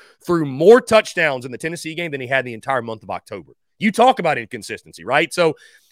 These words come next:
I, I mean, I think it just all comes back to consistency. It comes back to decision-making. Spencer Rattler's a guy, you gotta live with the bad. He, he's going to trust his arm, and sometimes he's gonna trust it too much. But as you saw, like, in the Clemson game, I thought that was a great way. That's a great game that really symbolizes who he is.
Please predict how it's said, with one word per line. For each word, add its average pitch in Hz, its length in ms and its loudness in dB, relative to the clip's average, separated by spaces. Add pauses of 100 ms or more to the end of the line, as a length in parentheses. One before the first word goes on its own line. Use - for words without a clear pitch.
I, 156 160 0
I 180 40 0
mean, 196 120 0
I 190 40 2
think 208 200 -2
it 170 80 -8
just 180 220 -12
all 185 340 4
comes 165 320 -10
back 151 240 0
to - 60 -14
consistency. 123 500 -12
It 95 80 -12
comes 156 180 -10
back 151 220 0
to 131 40 -20
decision-making. 110 600 -10
Spencer 254 420 0
Rattler's 180 440 2
a 131 40 -12
guy, 113 380 -2 (500)
you 214 140 0
gotta 277 260 6
live 165 380 0
with 160 180 -2
the 127 80 -6
bad. 117 400 2
He, 180 180 -10
he's 160 220 -8
going 190 240 0
to 175 80 -4
trust 147 300 -6
his 120 120 -12
arm, 95 240 -10
and 113 120 -14
sometimes 196 640 -4 (200)
he's 151 220 -8
gonna 165 240 -2
trust 156 340 -6
it 131 120 -14
too 135 160 -8
much. 160 360 -2 (380)
But 147 80 -4
as 147 140 -6
you 170 100 -6
saw, 226 240 2
like, 202 200 -2
in 180 120 -4
the 151 80 -6
Clemson 156 400 -8
game, 110 180 -12
I 185 140 2
thought 233 260 -4
that 180 140 -4
was 139 140 -8
a 127 40 -6
great 120 480 -6
way. 131 220 -2
That's 143 200 -2
a 160 60 -8
great 135 380 -6
game 123 240 -8
that 104 80 -14
really 117 180 -10
symbolizes 104 640 -10
who 107 140 -16
he 95 200 -14
is. 80 200 -16